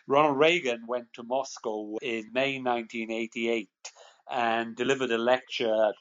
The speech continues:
Gorbachev's Meta, Moscow State University. And the theme of Reagan's lecture was how the microchip was going to revolutionize the meaning of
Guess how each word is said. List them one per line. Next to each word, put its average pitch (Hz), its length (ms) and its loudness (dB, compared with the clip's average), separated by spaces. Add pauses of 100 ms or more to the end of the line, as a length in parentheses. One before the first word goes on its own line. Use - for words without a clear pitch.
Gorbachev's 117 720 0
Meta, 120 540 0 (320)
Moscow 127 460 2
State 131 520 -2
University. 101 880 -6 (600)
And 120 480 4
the 120 100 -2
theme 160 440 2
of 117 160 -2
Reagan's 117 480 -2
lecture 113 560 -2 (320)
was 113 180 0
how 127 540 4
the 113 100 -4 (100)
microchip 120 720 -4 (480)
was 113 200 -2
going 113 300 -2
to 113 120 -6
revolutionize 113 1160 -2
the 110 60 -8
meaning 110 580 -6
of 95 140 -8